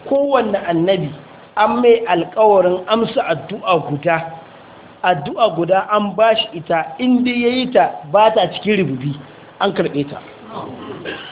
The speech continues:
Karma,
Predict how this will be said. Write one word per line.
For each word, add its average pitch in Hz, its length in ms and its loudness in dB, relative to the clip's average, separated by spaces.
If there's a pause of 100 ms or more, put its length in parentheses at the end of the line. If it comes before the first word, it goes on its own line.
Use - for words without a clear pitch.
(3250)
Karma, 139 300 -4